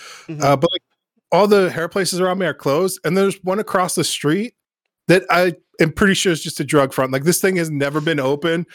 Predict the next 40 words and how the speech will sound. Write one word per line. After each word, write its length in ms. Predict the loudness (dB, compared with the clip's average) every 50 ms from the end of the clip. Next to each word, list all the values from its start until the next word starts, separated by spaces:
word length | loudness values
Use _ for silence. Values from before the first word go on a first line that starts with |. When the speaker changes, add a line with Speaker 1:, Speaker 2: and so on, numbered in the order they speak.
| -20 -20 -8 0
Speaker 2:
I 60 | 2 4
went 180 | 6 6 4
in 100 | 4 2 0
there 160 | -2 -2 -2
once, 480 | -4 -4 -4 -2 -4 -4 -6 -8 -10 -12 _ -20 _ 0
and 100 | 2 4
the 60 | 4
guy 100 | 4 2
was 120 | 2 2 -2
like, 140 | -4 -2 -2
"You 60 | -2
need 120 | 0 0 0
an 100 | 0 -2
appointment." 480 | -4 -2 -2 -2 -2 0 -2 -2 -2
And 120 | -2 -2 -2
I 60 | -2
was 100 | 0 0
like, 160 | -2 -4 -4 -4 -2
"Ah, 100 | -2 -2
I 60 | -2
just 160 | -2 -2 -2 0
need 80 | 0
a 40 | 0 0
quick 260 | 0 -2 -2 0 0
buzz, 280 | 0 2 2 0 0
dude." 180 | 0 0 0 -2
And 20 | -4 -10 -10 _ 2
he 80 | 4
was 100 | 4 4
like, 240 | 4 2 0 -2 _ _ _ _ _ -20 -12 -4
"Can't 220 | 0 0 0 2 4
do 180 | 4 4 4 4
it, 60 | 2
bro." 300 | -2 -4 -4 -4 -4 -6 -10 _ _ 0
And 80 | 2 2
I'm 80 | 4 4
like, 280 | 4 2 2 -4 -10 _ _ _ _ _ _ _ _ 0
I, 200 | 2 2 2 2
like, 320 | 2 0 -2 -2 -6 _ -2 0
uh, 100 | 0 0